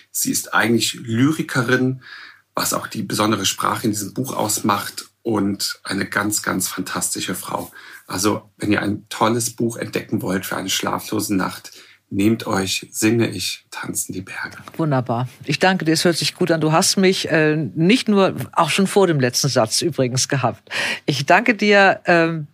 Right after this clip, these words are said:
Speaker 2: Wiedersehen nach Trier und bis bald. Du gibst, ähm, von wegen Plotten und, und Story, du gibst, äh, Workshops, äh,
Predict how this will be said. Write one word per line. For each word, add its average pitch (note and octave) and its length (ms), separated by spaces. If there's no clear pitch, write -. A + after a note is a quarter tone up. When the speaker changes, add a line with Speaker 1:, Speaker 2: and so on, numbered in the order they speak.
Speaker 2:
Wiedersehen G3+ 400
nach F#3 160
Trier F#3 400
und D3+ 480
bis - 160
bald. - 380
Du D#3+ 120
gibst, - 640
ähm, D#3 600
von C3 240
wegen C#3 220
Plotten D3 320
und, B2+ 240
und A#2+ 440
Story, D3+ 380
du C#3+ 100
gibst, - 520
äh, C#3 120
Workshops, - 720
äh, C3 320